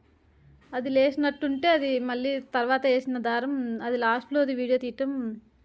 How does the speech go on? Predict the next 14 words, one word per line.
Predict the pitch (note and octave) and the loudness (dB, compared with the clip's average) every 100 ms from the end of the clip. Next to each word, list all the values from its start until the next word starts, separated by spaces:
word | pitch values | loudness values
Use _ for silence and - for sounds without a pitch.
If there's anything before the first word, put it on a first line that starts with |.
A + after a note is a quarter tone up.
| _ _ _ _ _ _ _ - | _ _ _ _ _ _ _ 0
కుదరలేదు, | D4 C#4+ C#4 B3 C#4 | 2 4 4 2 0
తీసుకెళ్ళింది. | C#4+ C#4 B3 B3 | 0 -2 -2 0
అది | A#3+ C4 | 0 -2
మొత్తం | C4 D#4+ D#4 | 0 2 4
ఊడదీసి | D4 C#4+ D4 D#4 C#4 | 4 2 0 2 2
మళ్ళీ | D4 F4 | 2 0
హెమ్మింగ్ | D4 C#4 D4 C#4 | 2 2 4 2
చేసేసా, | A#3+ G#3 G#3 G#3+ - _ _ - _ _ _ _ _ | 0 -4 -6 -10 -12 _ _ -20 _ _ _ _ _
అట్లా | C4+ C4+ B3+ | -6 2 2
ఎత్తుకొని | A#3 A#3+ C#4 A#3+ | 2 0 0 0
లేదు | A3+ A3+ G#3+ | -2 -4 -6
తర్వాత. | A3+ A#3 A#3 - - - _ _ _ _ _ _ _ _ _ _ _ _ _ _ _ _ _ _ _ _ _ _ _ | -4 -6 -8 -14 -18 -20 _ _ _ _ _ _ _ _ _ _ _ _ _ _ _ _ _ _ _ _ _ _ _
దీనికి | C#4 C#4 C4+ C4+ C#4+ | -6 -4 -2 -2 0
మొత్తానికైతే | C#4+ C#4+ C#4+ C4+ C#4 | 0 0 0 2 0